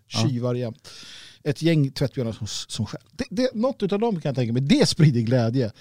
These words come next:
Speaker 1: <laughs> Ja, det
Speaker 2: Tänk dig ett gäng tvättbjörnar som står där och så här, ska stjäla någonting.
Speaker 1: Ja, just
Speaker 2: Då kommer ju så här gängen. Och bara, "Ele-" <laughs> Det är inte,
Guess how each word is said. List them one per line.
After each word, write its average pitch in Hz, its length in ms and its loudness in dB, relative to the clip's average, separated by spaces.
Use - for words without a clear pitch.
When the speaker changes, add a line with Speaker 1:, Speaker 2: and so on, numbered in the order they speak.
Speaker 1:
<laughs> - 160 -6
Ja, 127 100 4
det 117 80 -2
Speaker 2:
Tänk 214 140 8
dig 233 60 2
ett - 80 2
gäng 180 180 6
tvättbjörnar 190 640 6
som 131 160 -2
står 156 240 2
där 98 160 -6
och 101 80 -14
så - 60 -6
här, - 100 -8
ska - 160 -6
stjäla 143 280 0
någonting. 120 420 -2
Speaker 1:
Ja, 104 100 -4
just 127 120 -2
Speaker 2:
Då 165 80 6
kommer 180 220 8
ju 151 40 8
så 139 120 4
här 123 200 0
gängen. 135 760 4
Och 127 60 -6
bara, 143 200 6
"Ele-" 185 580 10
<laughs> - 840 0
Det 165 100 -8
är 147 240 -2
inte, 127 200 -2